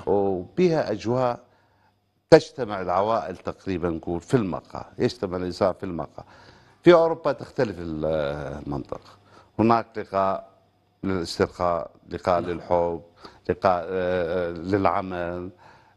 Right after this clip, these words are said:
Speaker 1: آه، لون تكون هناك، آه، أجمل ملونة المقاهي الأوروبية. على فكرة وجدت في بيروت هي قريبة جدًا من المقاهي، من المقاهي
Speaker 2: نعم.
Speaker 1: الأوروبية أيضًا،
Speaker 2: نعم.
Speaker 1: بهذه، هذه اللقاءات.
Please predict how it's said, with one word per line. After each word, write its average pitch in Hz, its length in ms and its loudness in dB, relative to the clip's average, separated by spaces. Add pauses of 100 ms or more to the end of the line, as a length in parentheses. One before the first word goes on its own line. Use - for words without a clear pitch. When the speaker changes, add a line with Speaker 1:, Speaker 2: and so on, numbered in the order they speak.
Speaker 1:
آه، 92 840 0
لون 101 760 2
تكون 92 280 -8
هناك، 90 300 -2 (100)
آه، 82 260 -4
أجمل 85 520 -4
ملونة 87 680 -2
المقاهي 82 460 -4 (480)
الأوروبية. 82 840 -2 (400)
على 98 160 4
فكرة 117 260 -4
وجدت 104 340 -2
في 98 180 -6
بيروت 101 360 2
هي 98 100 0
قريبة 90 360 -2
جدًا 92 300 0
من 82 120 -4
المقاهي، 85 600 -4
من 82 120 -6
المقاهي 82 360 0
Speaker 2:
نعم. - 80 -4
Speaker 1:
الأوروبية 82 520 -2
أيضًا، 80 260 0
Speaker 2:
نعم. 87 100 -2 (420)
Speaker 1:
بهذه، 87 640 0
هذه 82 240 -6
اللقاءات. 73 520 -6